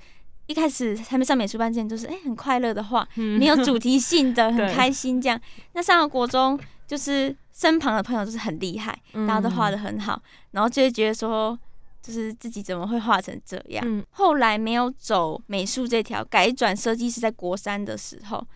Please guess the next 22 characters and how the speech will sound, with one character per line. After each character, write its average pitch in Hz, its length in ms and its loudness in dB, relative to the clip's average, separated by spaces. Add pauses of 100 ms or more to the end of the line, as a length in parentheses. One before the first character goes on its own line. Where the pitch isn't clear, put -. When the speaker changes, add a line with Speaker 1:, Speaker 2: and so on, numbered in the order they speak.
(120)
Speaker 2:
嗯。 208 160 -8
Speaker 1:
是 202 160 -4
因 277 200 0
为 277 120 2
我 196 100 0
觉 190 220 -2
得， - 120 -18
是 - 200 -4
因 311 120 2
为 285 240 0 (300)
家 233 260 0
人 202 240 -2
说， 190 480 -4 (460)
呃， 180 400 -2
美 202 160 0
术 240 140 -6
这 240 120 0
条 226 200 -4
路 190 120 0
不 - 120 -12
好 - 180 -8
走， - 260 -14